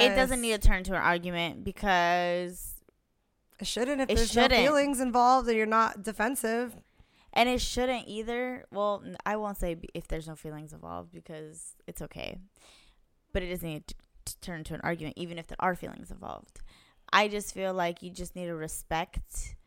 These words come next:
Speaker 1: what's going on because, again, I
Speaker 2: Mm-hmm.
Speaker 1: feel like you are going into a situation that you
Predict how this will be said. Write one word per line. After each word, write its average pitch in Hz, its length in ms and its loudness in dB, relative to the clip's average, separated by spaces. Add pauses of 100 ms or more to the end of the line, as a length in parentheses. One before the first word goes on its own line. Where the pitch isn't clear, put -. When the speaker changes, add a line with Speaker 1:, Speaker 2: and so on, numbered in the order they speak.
(220)
Speaker 1:
what's 185 220 -6
going 190 320 -6
on 190 320 -4
because, 180 360 -10 (220)
again, 170 720 -6 (140)
I 170 100 -6
Speaker 2:
Mm-hmm. 202 160 -10
Speaker 1:
feel 170 140 -8
like 160 260 -12
you 170 140 -10
are 165 100 -8
going 160 460 -14
into 156 840 -16 (1400)
a 170 60 -10
situation 165 920 -10
that 160 200 -12
you 156 840 -14